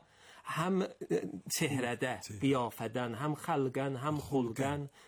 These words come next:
Speaker 1: mənə oxşamısan." Vaqiən gözəl idi, əxlaqı da elə gözəl idi. Alan tozih verəcəyəm ki, İmam Həsən əleyhissalamın nə əxlaqı var idi. Yeddi il Peyğəmbərin məhzərini dərk elədi. Kollən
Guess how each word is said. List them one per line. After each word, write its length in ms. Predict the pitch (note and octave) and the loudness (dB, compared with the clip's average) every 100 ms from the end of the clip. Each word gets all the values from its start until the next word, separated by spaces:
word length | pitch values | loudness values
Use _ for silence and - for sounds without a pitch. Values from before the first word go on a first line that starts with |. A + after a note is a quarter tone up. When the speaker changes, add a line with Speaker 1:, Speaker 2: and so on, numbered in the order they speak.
| _ | _
Speaker 1:
mənə 180 | C3 C#3 | -2 2
oxşamısan." 540 | D#3+ - A2+ A2 C3+ C#3 | 2 0 -6 -6 -2 0
Vaqiən 420 | D3 C3+ D#3+ E3+ | 2 2 0 2
gözəl 320 | D3+ C#3+ D#3 | 4 4 0
idi, 100 | C#3+ - | 0 -4
əxlaqı 500 | D#3 - D3+ D3 F#3 | -4 0 2 2 4
da 80 | |
elə 220 | D#3 C3 A#2 | 4 2 0
gözəl 400 | A#2 G#2 A2+ A#2 | -4 -2 -2 -2
idi. 180 | A#2+ | -2
Alan 220 | C3 B2 B2 | -2 -2 -2
tozih 380 | B2 A#2 C3 | -2 -2 -2
verəcəyəm 420 | B2+ B2 A#2+ B2+ A#2+ | -2 -4 -2 -4 -4
ki, 160 | B2+ - - - | -10 -12 -20 -4
İmam 240 | C#3 C#3 B2 | 0 2 0
Həsən 260 | B2+ D3 | -2 -2
əleyhissalamın 640 | C#3+ B2 - B2 A#2+ B2+ B2+ | 0 0 -2 -2 -2 -2 -4
nə 80 | |
əxlaqı 460 | C3 - A#2 A2 A#2 | -4 -4 -4 -2 -2
var 160 | - - | -4 -6
idi. 160 | - | -2
Yeddi 240 | F3 - F#3+ | -2 2 0
il 80 | |
Peyğəmbərin 580 | F3 D#3+ C#3 C3+ B2 C3 | 2 2 2 2 0 0
məhzərini 520 | B2+ A2+ A#2 A2+ A#2 | -2 -4 -4 -4 -4
dərk 260 | A2+ A2+ - | -4 -6 -8
elədi. 240 | - - - _ - - - | -12 -14 -18 _ -20 -20 -2
Kollən 440 | E3 D#3 F3+ F#3 | 0 2 2 0